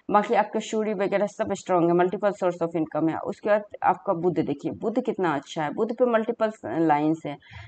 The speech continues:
देखिए बुध पे जब भी मल्टीपल लाइन हो ना, तो ऐसे लोगों को हीलिंग क्वालिटी होती है, जैसे टैरो कार्ड रीडर हो गया, कि हीलर हो गया, अ, जैसे वास्तुशास्त्री हो गया, जैसे एस्ट्रोलॉजी, डॉक्टर, नर्स, तो इन सभी चीज़ों को बता रहा है। तो मल्टीपल source of income होते हैं आप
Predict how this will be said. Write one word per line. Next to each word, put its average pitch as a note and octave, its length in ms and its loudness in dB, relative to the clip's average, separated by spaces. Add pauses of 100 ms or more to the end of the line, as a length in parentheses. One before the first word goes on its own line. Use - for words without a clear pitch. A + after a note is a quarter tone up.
देखिए B3+ 200 2
बुध A#3 200 0
पे A#3+ 80 4
जब A#3 140 4
भी B3 140 0
मल्टीपल A3 480 2
लाइन F#3 240 4
हो G#3 140 -2
ना, G3 140 -2
तो G#3 140 -6
ऐसे G#3 280 -2
लोगों G#3 220 -2
को G#3+ 260 -4 (460)
हीलिंग B3+ 280 4
क्वालिटी F3 460 4
होती D#3+ 340 0
है, D#3 100 2
जैसे F3+ 200 -2
टैरो E3 240 2
कार्ड D#3+ 220 2
रीडर D#3 260 0
हो E3 140 2
गया, D#3 400 0 (360)
कि F3+ 100 0
हीलर E3 300 4
हो E3+ 160 0
गया, E3 380 2 (420)
अ, C#3+ 100 0
जैसे E3+ 240 -2
वास्तुशास्त्री E3+ 800 2
हो E3 140 2
गया, E3+ 180 0
जैसे E3+ 280 -2
एस्ट्रोलॉजी, E3+ 720 0
डॉक्टर, E3+ 640 4
नर्स, F3 640 2 (400)
तो - 60 -4
इन D4 200 2
सभी C4+ 220 0
चीज़ों F3 280 -2
को D3 120 -6
बता C3+ 280 -4
रहा A#2+ 140 -4
है। D3 80 -6
तो F3+ 160 -6
मल्टीपल G#3+ 280 -2
source F3+ 320 -2
of D#3+ 140 -2
income C#3+ 400 -6
होते B2+ 260 -12
हैं C#3 180 -10
आप B2 80 -10